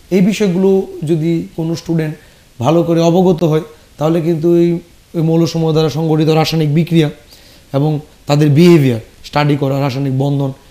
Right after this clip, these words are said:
বাকি চ্যাপ্টারগুলো স্টাডি করা অনেকটাই ইজি হয়ে যায়। তো আমরা যে জিনিসটি বলতে চাচ্ছি যে আমাদের যে আসন্ন পরীক্ষার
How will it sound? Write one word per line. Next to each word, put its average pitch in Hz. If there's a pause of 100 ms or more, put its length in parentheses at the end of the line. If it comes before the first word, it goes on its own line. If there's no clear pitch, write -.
(200)
বাকি 143
চ্যাপ্টারগুলো 139
স্টাডি 135
করা 135
অনেকটাই 131 (360)
ইজি 196
হয়ে 123
যায়। 90 (720)
তো 160
আমরা 202
যে 214
জিনিসটি 214
বলতে 190
চাচ্ছি 190
যে 175
আমাদের 180 (1000)
যে 143
আসন্ন 156
পরীক্ষার 156